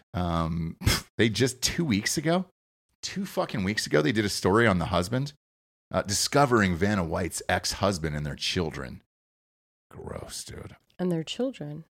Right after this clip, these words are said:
Speaker 1: So he
Speaker 2: Gross.
Speaker 1: started his career as a, uh, camera dolly tech,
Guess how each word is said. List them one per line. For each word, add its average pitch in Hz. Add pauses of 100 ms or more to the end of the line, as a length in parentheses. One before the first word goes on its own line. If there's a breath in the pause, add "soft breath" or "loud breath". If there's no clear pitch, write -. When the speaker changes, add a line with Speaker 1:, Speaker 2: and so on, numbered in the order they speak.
(160)
Speaker 1:
So -
he 123
Speaker 2:
Gross. 151
Speaker 1:
started 165
his 156
career 110
as 101
a, 98
uh, 95
camera 131
dolly 104
tech, -